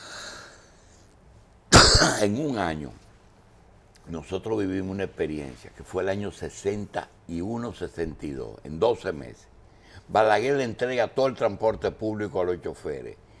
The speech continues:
y antes de irse lo sacan del poder. Quien saca a Balaguer del poder no fueron los cívicos,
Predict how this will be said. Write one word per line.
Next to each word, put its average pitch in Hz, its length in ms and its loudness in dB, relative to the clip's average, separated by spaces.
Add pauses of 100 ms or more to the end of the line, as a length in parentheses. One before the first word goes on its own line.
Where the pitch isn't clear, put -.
(500)
y 117 100 2
antes 117 320 4
de 104 120 6
irse 107 240 0
lo 95 140 2
sacan 98 420 -4
del 87 140 -2
poder. 80 380 -4
Quien 117 260 0
saca 160 360 8
a - 20 8
Balaguer 123 420 6
del 117 180 4
poder 101 280 2
no 113 120 -2
fueron 113 260 0
los 95 160 -2
cívicos, 107 440 -4